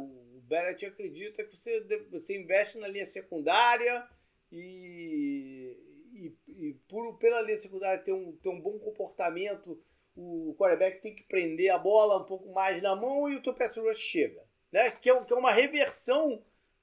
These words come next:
do, do conceito tradicional, de que o pass rush ajuda a secundária,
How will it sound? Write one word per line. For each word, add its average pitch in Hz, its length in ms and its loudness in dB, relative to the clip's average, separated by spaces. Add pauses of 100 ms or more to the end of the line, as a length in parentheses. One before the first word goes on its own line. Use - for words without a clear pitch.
(120)
do, 196 760 2
do 214 100 -4
conceito 214 1200 4
tradicional, 190 720 6
de - 100 -20
que 190 100 -6
o 180 80 -4
pass - 360 2
rush 214 340 6
ajuda 208 600 2
a - 60 -2
secundária, 165 640 2